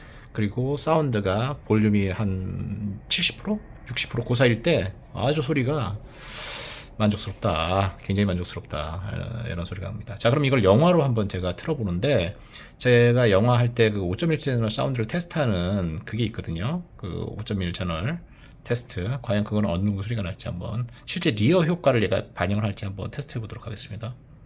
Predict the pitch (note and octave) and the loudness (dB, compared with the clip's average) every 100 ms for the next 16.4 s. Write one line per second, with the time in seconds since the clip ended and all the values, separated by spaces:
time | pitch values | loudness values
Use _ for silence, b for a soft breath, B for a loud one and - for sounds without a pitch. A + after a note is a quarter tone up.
0 | G#2+ A2 C#3+ D3 C3+ C3 A#2 A2+ A2+ G#2 | 2 4 6 4 4 2 4 4 4 4
1 | A2 A#2 G#2 G2 - A#2+ A#2+ - D#3+ D#3+ | 4 2 2 -2 0 2 4 2 0 2
2 | D#3 C#3 A#2+ A2+ G#2+ C#3 - A#2+ G2+ F#2+ | 2 2 2 2 0 0 -2 0 0 0
3 | A#2 C3 - D3+ - A#2 G2 B2 A#2+ E2 | 0 -2 -4 -8 -4 -2 2 4 4 2
4 | D#2+ G#2+ E3 - - - - A#2 F#3 F#3 | 0 -2 -2 -8 -10 -8 0 6 8 8
5 | C3 - A#2 - G3 E3 D#3+ A#2+ F#2+ B2 | 4 2 2 4 6 8 8 4 4 6
6 | D3 C#3 F#3+ B2+ F2+ - B B B - | 6 6 6 6 4 -4 B B B -4
7 | C3 D#3 C#3+ B2+ B2+ B2 A#2+ A2 G2+ F#2 | 4 6 6 2 -2 2 4 4 4 2
8 | G2 - G2 A#2+ A#2 - A2+ A2+ G#2 A2+ | -2 -2 0 2 0 2 4 6 6 6
9 | B2 F#2 F2+ F2+ B2+ C3+ F#2+ F2 F#2+ G#2+ | 4 2 0 0 0 0 0 -2 -4 -2
10 | G2+ G#2+ G#2+ G#2 G2 F#2+ F#2 E3 F3 D#3 | 0 2 2 0 -2 -2 -4 -2 -2 0
11 | C#3+ C3 A2+ G#2 F#2+ F2+ G#2+ A#2 B2 A2 | 0 2 2 2 0 -2 0 0 0 2
12 | G#2 G2 F#2 C#3 C3 A#2 G#2+ G2 G2+ A2+ | 2 0 -6 -4 0 0 0 0 2 2
13 | G#2+ G2+ G#2 G2 F#2+ G#2+ A#2 D#3+ D3+ F#2 | 2 0 -2 -2 0 0 0 0 2 0
14 | F2 - B2+ G#2+ A2+ G#2+ - G2+ G#2 G#2 | -2 -2 -2 0 0 0 0 0 2 2
15 | A#2 G#2+ G2+ - G2 G2 - G2 - A#2 | 2 2 0 -2 -4 -6 -8 -8 -2 0
16 | G#2 E2 F2 D3+ | 0 0 0 -2